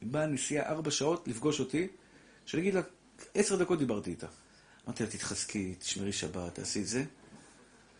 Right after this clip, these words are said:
היא עכשיו באה אליי ארבע שעות הלוך, להגיד לי תודה רבה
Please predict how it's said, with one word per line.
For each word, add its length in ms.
היא 120
עכשיו 340
באה 180
אליי 280
ארבע 260
שעות 300
הלוך, 440
להגיד 280
לי 80
תודה 240
רבה 380